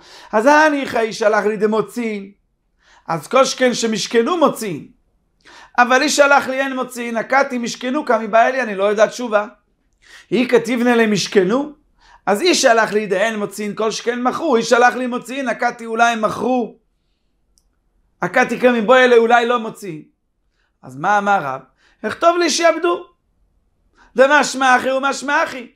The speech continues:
ובאמת רב גם כן ענה, רבי כשקיבל את השאלה ענה, בין כך ובין כך, למז-, לפרנסה מוציאים ולמזונות לא. ורבי יוחנן אמר, אחד זה ואחד זה אין מוציאים.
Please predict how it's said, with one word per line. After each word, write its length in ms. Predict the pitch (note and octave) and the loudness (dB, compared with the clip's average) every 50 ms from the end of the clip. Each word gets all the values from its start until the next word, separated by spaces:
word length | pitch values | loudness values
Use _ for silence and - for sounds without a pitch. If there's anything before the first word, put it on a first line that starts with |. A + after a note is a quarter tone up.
| _ _ _ _ _ F3 | _ _ _ _ _ -6
ובאמת 440 | F#3+ G3+ B3 C#4 D4 C#4+ - D4 A3+ | -4 -2 -2 0 -2 -2 -2 -2 0
רב 280 | A3 A#3+ C4+ C4+ B3+ F#3+ F3 | 2 4 4 4 2 -2 -6
גם 260 | G#3 A#3 C4 B3 - | -6 -6 -6 -6 -8
כן 200 | G3+ G3 G3 G#3 | -12 -12 -10 -10
ענה, 400 | A3+ A#3+ C#4 D4 C#4 B3 A#3 A#3+ - _ _ - - | -10 -8 -4 -4 -2 -4 -4 -6 -12 _ _ -4 0
רבי 260 | C4 C4+ B3+ A3+ F#3+ | 0 0 0 -2 -8
כשקיבל 460 | - - F#3 - - F#3+ F3+ A#3 A#3+ | -10 -14 -16 -14 -12 -8 -6 -6 -6
את 120 | A#3 - | -6 -6
השאלה 400 | A3+ F#3+ - A3 A3 B3+ C4 B3 | -8 -6 -4 -4 0 2 4 4
ענה, 280 | B3+ C#4 D#4+ D#4 C4+ A3+ - - _ _ _ _ _ _ _ _ _ _ _ _ _ - | 2 2 0 -2 -4 -4 -8 -14 _ _ _ _ _ _ _ _ _ _ _ _ _ -4
בין 260 | F#3 B3 D#4 D4+ C4 - | 2 2 2 2 2 -4
כך 140 | B3 G#3+ G3 | -8 -8 -8
ובין 360 | B3 G#3+ A3 C#4+ D4+ C#4 - | -8 -6 -4 -4 -4 -4 -4
כך, 380 | - A#3 A3 A3 G#3+ - - _ _ _ _ _ _ _ _ _ _ _ _ - | -2 0 0 0 0 -4 -8 _ _ _ _ _ _ _ _ _ _ _ _ -4
למז-, 500 | G#3 A#3+ B3 B3 A#3+ A#3 A3+ E3+ E3 - - | 2 2 2 4 4 2 0 -2 -6 -10 -8
לפרנסה 760 | A3+ A3+ A3+ G#3+ A3 - A3+ G#3+ G#3+ G#3 G#3 G3+ - A#3+ A3+ | -4 -4 -4 -4 -2 0 0 0 2 0 -2 -2 -2 -2 -2
מוציאים 540 | G#3 F#3+ F3+ - - - - D4+ D4+ C4+ A#3+ | -2 -4 -8 -10 -12 -14 -10 -8 -8 -4 -4
ולמזונות 720 | A#3 A3 G#3 G3 F#3+ D#3+ F3+ F#3+ G#3 A3 G3+ F#3 F3+ - D#3+ | -4 -2 -2 -4 -4 -4 -4 -2 -2 0 -2 -2 -4 -6 -10
לא. 120 | C#3 - _ _ _ _ _ _ _ _ _ _ _ _ _ _ _ _ _ _ _ _ - - - _ - - | -12 -14 _ _ _ _ _ _ _ _ _ _ _ _ _ _ _ _ _ _ _ _ -20 -20 -20 _ -4 0
ורבי 280 | A3+ A#3 B3 A#3 A#3+ | 2 4 4 4 4
יוחנן 400 | C4+ C#4 F3+ A#3 C4 B3+ B3+ B3 | 2 2 2 2 -2 -2 -2 -2
אמר, 300 | B3 A#3+ B3+ B3+ A#3+ A#3+ A#3 | -2 0 0 0 0 0 -2
אחד 260 | - - B3 B3 B3 F#3 | -2 0 0 0 0 -2
זה 260 | E3+ E3+ A#3 A#3+ A#3+ A#3 G3 | -6 -8 -6 -6 -6 -6 -8
ואחד 360 | G#3 G3+ G3+ - A3 A#3 A#3+ G3 | -8 -10 -8 -4 -2 -2 -2 -2
זה 220 | F3 F3+ A#3+ A#3+ - - - - | -4 -8 -6 -6 -6 -8 -8 -6
אין 420 | A3+ A#3+ B3 A#3+ A#3+ A#3 A3+ A3 | -4 -4 -4 -4 -4 -6 -8 -8
מוציאים. 720 | G#3+ A3 G#3 - - G#3 G3 - E3 D3+ D3 D3+ D3+ _ | -8 -10 -10 -12 -14 -16 -16 -14 -14 -14 -14 -16 -20 _